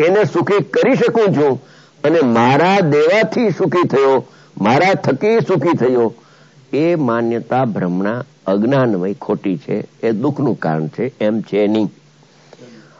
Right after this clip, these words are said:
હવે એ તો ઠીક, પણ એના કરતા બીજી વાત એ કરે છે કે આત્માને, આત્માનો સ્વભાવ પરદ્રવ્યો પ્રણમે એમાં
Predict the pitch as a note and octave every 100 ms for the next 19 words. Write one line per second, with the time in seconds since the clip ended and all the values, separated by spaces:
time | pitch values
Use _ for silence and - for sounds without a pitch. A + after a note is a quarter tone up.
0 | - F#2 G#2+ F3+ A3+ A#3+ F#3+ C#3+ G#3+ A#3+
1 | B3 G#3 - E3+ B2 - - - _ _
2 | _ _ - - _ - F3 - E3+ A#3
3 | A#3+ A3 F#3 G#3+ F#3+ D#3+ D3+ D3 G3+ F3+
4 | E3 D#3+ - F3 F#3 D#3 C3 B2+ - A2+
5 | A2 - _ _ _ _ - - - A#2
6 | C#3+ E3+ G3 F#3+ G3+ G3+ G3 E3 E3+ G3+
7 | G#3 - _ _ - - - A#2 B2+ F3
8 | G3+ A3 G#3+ F3+ - D3 A2+ G#2+ A#2 B2
9 | - - - - _ _ - D3+ F3 G3+
10 | G#3+ G#3+ G3+ E3 D3+ F#3 F3 B2+ C3 D#3
11 | D3+ - - - C#3 E3 G3+ A3 D#3+